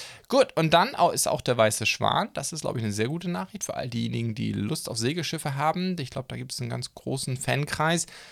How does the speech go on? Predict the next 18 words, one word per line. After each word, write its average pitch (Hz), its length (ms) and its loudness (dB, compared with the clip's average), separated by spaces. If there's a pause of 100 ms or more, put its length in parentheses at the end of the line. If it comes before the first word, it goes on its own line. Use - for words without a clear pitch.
(140)
in 151 140 0
der 156 100 0
Klemmbaustein-Community. 135 1040 -2
Und 143 140 0
da 120 60 4
ist 127 100 0
jetzt 135 180 -4
die 123 80 -2
sechs 123 260 0
null 123 140 2
null 117 160 2
sechs 123 400 0
auch 185 240 6
in 196 80 2
der 156 100 2
E 104 60 0
U 220 100 -2
verfügbar. 208 680 -2